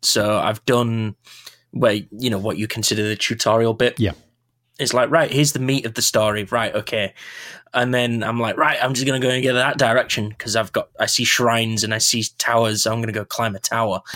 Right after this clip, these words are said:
Speaker 2: Yeah.
Speaker 1: Uh, and then had some fish person just like, "Oh, just go up there, do stuff." And I'm
Speaker 2: Mm.
Speaker 1: like, "Okay, sure." Uh, so I've left it where I've done that stuff,
Speaker 2: Okay.
Speaker 1: and then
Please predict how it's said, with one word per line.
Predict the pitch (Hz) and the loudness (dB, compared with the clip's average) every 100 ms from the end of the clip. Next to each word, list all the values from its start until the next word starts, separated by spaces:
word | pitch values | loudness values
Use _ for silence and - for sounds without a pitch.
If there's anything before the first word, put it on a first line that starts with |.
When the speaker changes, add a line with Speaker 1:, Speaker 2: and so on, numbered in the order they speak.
| - | -2
Speaker 2:
Yeah. | 101 - - - | -2 -2 -14 -6
Speaker 1:
Uh, | 110 107 101 98 85 - | 0 2 2 0 -4 -4
and | 147 123 120 | 0 0 2
then | 113 107 107 104 - _ _ - | 0 0 -4 -10 -16 _ _ -4
had | 123 110 - | -2 -2 -4
some | - - 107 107 101 - _ - | -2 -2 -2 -4 -6 -12 _ -12
fish | - 120 - | -2 0 0
person | - 107 107 107 104 95 | 0 0 2 0 -2 -2
just | 95 | 0
like, | 95 95 | 0 2
"Oh, | 120 285 269 233 | 2 4 4 0
just | - 220 - | -2 -6 -4
go | - 190 | 0 0
up | 147 | 2
there, | 170 | 0
do | 147 160 | 0 -2
stuff." | 147 135 101 - | 2 0 0 0
And | 123 185 185 | 2 4 4
I'm | 113 | 2
Speaker 2:
Mm. | |
Speaker 1:
like, | 110 107 | 0 -2
"Okay, | 131 143 107 107 | -2 -2 -4 -4
sure." | 110 - 131 110 - - - - - - - - - | -4 0 2 2 -2 -14 -18 -16 -18 -18 -20 -20 -4
Uh, | 135 135 135 | 0 2 2
so | 143 | 2
I've | 139 | 2
left | 147 175 - | 2 0 0
it | 160 127 | -2 0
where | 143 139 135 123 | 0 2 2 -2
I've | 120 113 | -4 -2
done | 139 135 | -2 -2
that | 127 - | -4 -4
stuff, | - 113 107 - - - | -2 0 -2 -4 -8 -6
Speaker 2:
Okay. | 123 113 | 0 0
Speaker 1:
and | 113 | 0
then | 113 113 113 110 | -2 -2 -4 -8